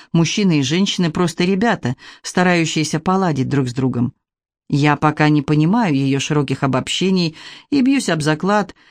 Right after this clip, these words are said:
то же самое происходит со всеми остальными читателями. Так, во всяком случае, мне кажется. Но нет никаких сомнений,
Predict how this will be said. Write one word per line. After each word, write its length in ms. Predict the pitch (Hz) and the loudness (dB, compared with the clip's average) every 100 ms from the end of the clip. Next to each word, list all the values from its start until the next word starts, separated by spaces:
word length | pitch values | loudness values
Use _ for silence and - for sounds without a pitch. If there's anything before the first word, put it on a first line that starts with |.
| _ | _
то 140 | - 196 | -2 0
же 100 | 202 | 0
самое 380 | 247 240 214 180 | 2 2 2 0
происходит 580 | 190 175 - 220 180 | 0 0 0 0 0
со 140 | - 156 | 0 -2
всеми 320 | - 208 180 | 0 0 0
остальными 540 | 160 170 160 165 185 | -2 0 0 2 0
читателями. 640 | 180 160 139 123 123 120 127 | 0 -4 -4 -4 -4 -2 -2
Так, 220 | 190 208 | -2 -2
во 100 | 190 | -2
всяком 280 | 180 180 165 | -2 -2 -2
случае, 380 | 180 190 - 180 | 0 -2 0 0
мне 160 | 185 | 0
кажется. 580 | 180 262 180 131 - 147 _ _ _ _ _ - | 0 -2 -2 -4 -6 -12 _ _ _ _ _ -6
Но 280 | 139 143 139 | 0 4 4
нет 320 | 143 156 175 | 2 0 0
никаких 360 | 175 165 165 165 | -2 0 -2 -4
сомнений, 680 | 170 160 170 254 226 156 | 0 0 2 4 2 0